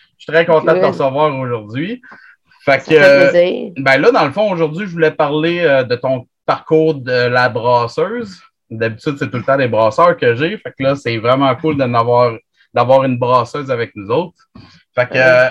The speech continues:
Speaker 1: ben, on va commencer par, euh, dans le fond, ben là, t'es brasseuse en chef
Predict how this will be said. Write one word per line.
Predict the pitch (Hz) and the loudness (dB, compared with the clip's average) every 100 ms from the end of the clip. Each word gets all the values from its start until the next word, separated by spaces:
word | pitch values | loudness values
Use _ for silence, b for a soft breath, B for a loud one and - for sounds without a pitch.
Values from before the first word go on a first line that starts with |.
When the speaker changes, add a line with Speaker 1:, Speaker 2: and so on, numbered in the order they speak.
| - | -2
Speaker 1:
ben, | 120 123 127 | -4 -2 0
on | 131 | 0
va | 143 | 0
commencer | 143 175 175 - | -2 0 -2 -2
par, | - 139 139 - _ _ - | -6 -4 -4 -10 _ _ -8
euh, | 131 120 113 | -4 -4 -6
dans | 123 113 | -8 -10
le | |
fond, | - 170 160 _ | -6 -8 -8 _
ben | 127 123 | -2 0
là, | 147 | 0
t'es | 208 | -2
brasseuse | 151 147 143 180 156 | 0 2 2 0 0
en | 139 | 0
chef | 117 190 | -2 -6